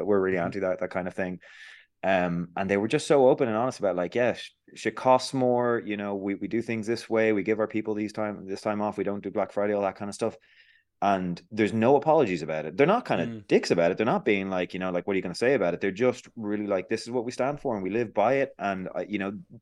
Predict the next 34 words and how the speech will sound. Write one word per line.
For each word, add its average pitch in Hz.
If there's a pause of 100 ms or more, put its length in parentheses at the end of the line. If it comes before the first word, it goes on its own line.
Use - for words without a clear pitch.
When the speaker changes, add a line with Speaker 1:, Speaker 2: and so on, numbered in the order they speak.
Speaker 1:
I 107
think 113
that 104
really 98
resonates 101
then 87
with 87
people, 87
because 87
if -
you 92
are 110
into 95 (640)
ethical 95
production 90
of 87
clothing 87
and, 82
and, 87
you 87
know, 85
uh, 71
ethical -
use 87
of 87
profits 90
and 95
sustainability 92
and 85
all 101
that 87
kind 82
of 80
stuff, -